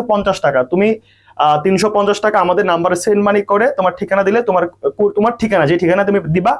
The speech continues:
সেই ঠিকানায় বইটি চলে যাবে। So অর্ডার করার জন্য আমাদের পেজে মেসেজ দিবা,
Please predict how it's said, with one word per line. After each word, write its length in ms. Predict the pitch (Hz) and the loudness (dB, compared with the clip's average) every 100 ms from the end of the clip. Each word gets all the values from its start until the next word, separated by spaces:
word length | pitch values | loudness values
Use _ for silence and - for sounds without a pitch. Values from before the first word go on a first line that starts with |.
| - - | -8 -20
সেই 180 | - 208 | -4 -2
ঠিকানায় 300 | 202 196 202 | 0 0 2
বইটি 220 | 170 165 156 | 2 0 0
চলে 200 | 220 202 | 2 2
যাবে। 220 | 143 107 - - - - | 0 -2 -8 -18 -20 -6
So 80 | 196 185 - | -2 -2 0
অর্ডার 220 | 180 226 | 2 2
করার 220 | 233 233 | 2 0
জন্য 180 | 214 233 240 | 2 2 2
আমাদের 240 | 214 202 208 | 2 0 0
পেজে 260 | 220 220 233 | 0 2 2
মেসেজ 300 | 196 214 196 | 2 0 0
দিবা, 220 | 214 | 0